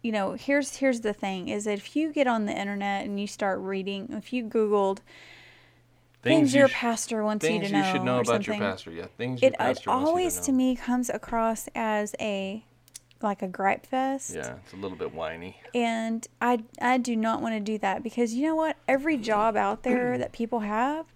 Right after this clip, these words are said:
Speaker 1: is hard.
Speaker 2: Everybody, everybody got problems.
Speaker 1: It's hard to go to work.
Speaker 2: Mm-hmm.
Speaker 1: It really is. And so I would never want to paint ministry life as if it is more difficult than other jobs,
Speaker 2: Mm-hmm.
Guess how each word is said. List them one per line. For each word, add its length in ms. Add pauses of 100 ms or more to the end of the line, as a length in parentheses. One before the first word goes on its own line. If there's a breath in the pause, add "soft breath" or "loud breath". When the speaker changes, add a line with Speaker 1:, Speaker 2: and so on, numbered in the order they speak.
(200)
Speaker 1:
is 160
hard. 500
Speaker 2:
Everybody, 500 (120)
everybody 460
got 220
problems. 520 (240)
Speaker 1:
It's 160
hard 460
to 80
go 180
to 80
work. 580
Speaker 2:
Mm-hmm. 480
Speaker 1:
It 140
really 340
is. 440 (480 loud breath)
And 260
so 540
I 160
would 200
never 520
want 380
to 520 (160)
paint 380
ministry 440
life 380
as 240
if 300
it 320
is 180
more 180
difficult 540
than 160
other 260
jobs, 600
Speaker 2:
Mm-hmm. 220